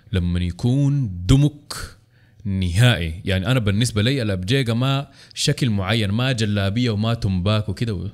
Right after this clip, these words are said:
حيث إنه التنباك ده ممكن يساهم في الحاجة دي شوية كده ده، لكن أنا بالنسبة لي الأبجيجا هو طريقة تفكير أكتر من إنه الشكل، أكتر من إنه،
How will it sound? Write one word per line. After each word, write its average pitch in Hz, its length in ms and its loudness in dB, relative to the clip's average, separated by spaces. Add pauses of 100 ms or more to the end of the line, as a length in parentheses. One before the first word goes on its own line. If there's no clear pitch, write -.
حيث - 260 -10
إنه 104 80 -4
التنباك 98 320 -2
ده 90 100 -2
ممكن 95 240 -4
يساهم 95 280 -4
في - 80 -10
الحاجة 95 280 -6
دي 90 100 -6
شوية 95 300 -4
كده 90 220 -6
ده، 90 160 -8 (100)
لكن 143 600 2 (240)
أنا 120 80 2
بالنسبة 110 280 2
لي 113 80 0
الأبجيجا 107 520 -2
هو 101 300 2
طريقة 92 440 -2
تفكير - 400 -6
أكتر 101 200 -4
من 92 140 -4
إنه 104 140 -4
الشكل، 92 440 -2 (240)
أكتر 95 280 -6
من 90 140 -4
إنه، 95 480 -2